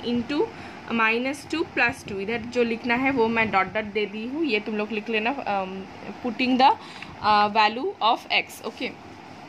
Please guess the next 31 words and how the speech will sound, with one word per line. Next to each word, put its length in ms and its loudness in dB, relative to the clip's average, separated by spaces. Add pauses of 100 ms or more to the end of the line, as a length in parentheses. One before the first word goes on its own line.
(340)
फिर 140 2
उसके 260 2
बाद 240 4 (500)
सिक्सटीन 520 0
टू 260 0
ज़ा 160 8
ट्वेल्व, 880 2
अ, 120 -8
सॉरी, 200 0 (220)
सिक्सटीन 600 -2
टू 180 -2
ज़ा 140 4
थर्टी 360 -2
टू, 360 2
माइनस 400 2 (100)
थर्टी 200 -4
टू 180 0
प्लस 500 2 (260)
टू 60 -2
is 260 -2
equal 280 0
to 100 0
minus 400 0 (120)
thirty, 200 -4
ये 200 -2
वाला 200 2
हो 120 0
गया 160 -4
आंसर। 540 -8
ऐसे 200 -2
करके 360 0